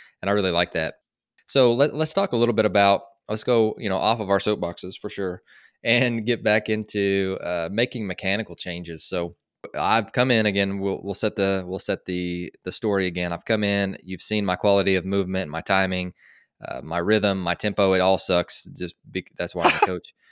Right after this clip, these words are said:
Speaker 1: Uh, but it, uh, let, let's talk about if, if you're gonna make a mechanical change, and, and let's go with,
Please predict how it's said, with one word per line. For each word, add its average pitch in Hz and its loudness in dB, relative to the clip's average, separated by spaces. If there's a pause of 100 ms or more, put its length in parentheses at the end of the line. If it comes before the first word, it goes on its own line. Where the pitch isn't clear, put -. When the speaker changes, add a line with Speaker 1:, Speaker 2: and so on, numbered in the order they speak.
(240)
Speaker 1:
Uh, 107 0
but 107 2 (400)
it, 107 2
uh, 98 2
let, 117 2
let's 127 0
talk 160 0
about 110 4
if, 113 -4 (100)
if 110 -10
you're 147 -2
gonna 151 0
make 113 2
a 104 4
mechanical 95 -2
change, 87 -6 (100)
and, 90 -4
and 117 -2
let's 139 -2
go 196 2
with, 156 0